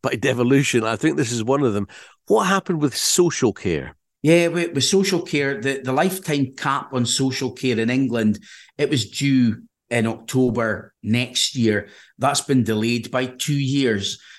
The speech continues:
Speaker 2: So, so that's a, not a change down south, but it is that there's such a, it's a bit of a minefield, the, the social care. And like you say, it's devolved in the, the different nations in the U K.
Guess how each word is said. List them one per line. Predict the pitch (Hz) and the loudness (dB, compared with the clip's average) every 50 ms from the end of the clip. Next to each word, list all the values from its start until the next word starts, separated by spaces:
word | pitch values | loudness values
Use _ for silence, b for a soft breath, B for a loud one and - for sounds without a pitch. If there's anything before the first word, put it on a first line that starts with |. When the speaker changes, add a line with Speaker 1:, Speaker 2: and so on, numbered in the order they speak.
| B B | B B
Speaker 2:
So, | - - - 120 117 117 117 | -2 0 2 2 2 0 0
so | - - 117 | -2 -2 -2
that's | 123 143 - - | 0 0 0 -2
a, | 123 113 113 101 - - _ _ _ _ - - | -2 -2 -4 -4 -8 -12 _ _ _ _ -14 -10
not | 117 110 - 113 - - | -6 -2 -2 -2 -2 -2
a | |
change | - - 135 131 131 127 117 - | -2 0 2 2 2 2 0 -2
down | - 113 113 107 | -2 -2 -2 0
south, | 104 - - 131 127 123 117 - - - | 0 0 0 2 0 -2 -2 -4 -6 -6
but | 127 120 - B B B B B B B | -6 -6 -6 B B B B B B B
it | 135 127 139 139 | 0 2 2 4
is | 139 139 135 - 151 | 2 2 2 2 0
that | 147 147 - | -2 -2 -2
there's | 143 131 - - | -2 0 0 0
such | 185 165 - - | 0 0 0 -2
a, | 143 127 120 117 110 - - _ _ _ _ _ _ - | -2 -2 -2 -4 -6 -8 -12 _ _ _ _ _ _ -4
it's | 131 131 131 135 - 123 | -2 -2 0 0 0 0
a | 113 | 0
bit | 139 151 | 0 0
of | 120 107 | 0 2
a | 104 | 0
minefield, | 104 113 127 131 123 - - 131 135 139 131 113 | 2 2 0 0 -2 -2 0 0 0 0 0 0
the, | 139 139 143 139 | -2 -2 -2 -2
the | 139 135 | -2 -4
social | 123 - 139 131 120 127 123 117 | -2 0 0 0 0 0 -2 -4
care. | - - 131 123 | -4 -2 -2 -2
And | 127 131 | -2 -2
like | 139 147 131 | -4 -4 -2
you | 131 113 | 0 0
say, | - 127 123 131 | 2 2 2 0
it's | 131 127 - | -2 -2 -4
devolved | - 117 95 101 120 123 120 117 107 110 - - B B B B B B B 113 | -4 -4 -2 0 2 2 2 0 -2 -6 -12 -18 B B B B B B B -6
in | 110 107 | -4 -2
the, | 110 110 110 110 | 0 0 0 -2
the | 110 110 | -2 -4
different | 101 107 123 107 - 117 110 110 | -4 -4 -4 -4 -2 -2 -2 0
nations | 107 123 131 127 123 - 113 113 113 110 104 - - 113 | 2 2 2 2 0 0 0 0 0 0 0 -2 -2 0
in | 113 110 | 0 0
the | 107 107 | 0 0
U | 101 104 113 110 | 0 -2 -2 -4
K. | 113 - - 113 110 113 101 107 | -4 -4 -2 -2 0 -2 -2 -6